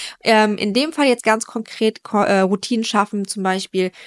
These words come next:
dass, ähm, du vielleicht abends, je nachdem, mit deinem Kind auch gemeinsam schon die Klamotten rauslegst, damit dein Kind nächsten Tag genau weiß,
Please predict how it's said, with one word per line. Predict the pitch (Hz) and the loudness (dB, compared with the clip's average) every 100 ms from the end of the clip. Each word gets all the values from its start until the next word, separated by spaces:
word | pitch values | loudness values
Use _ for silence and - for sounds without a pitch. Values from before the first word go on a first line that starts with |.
| - _ | -20 _
dass, | - 180 175 - - | -6 -4 -4 -4 -6
ähm, | 180 175 175 165 165 | -10 -10 -10 -10 -10
du | 165 190 | -6 -8
vielleicht | - 175 170 - - | -6 -8 -10 -12 -6
abends, | 202 233 233 226 - | -2 -2 -2 -6 -6
je | |
nachdem, | 190 180 196 190 | -8 -6 -6 -6
mit | 190 | -6
deinem | 180 175 | -6 -8
Kind | 185 190 180 | -8 -8 -8
auch | - | -6
gemeinsam | 185 185 175 175 | -4 -4 -6 -8
schon | 185 | -8
die | 175 | -10
Klamotten | - 233 254 262 240 | -6 -2 -2 -2 -4
rauslegst, | 208 208 208 214 - | 0 0 0 -4 -4
damit | 185 185 | -8 -8
dein | 180 185 | -10 -8
Kind | 196 190 | -6 -6
nächsten | 180 175 | -8 -10
Tag | 190 190 - | -10 -10 -8
genau | 190 185 | -4 -2
weiß, | 185 185 | 0 0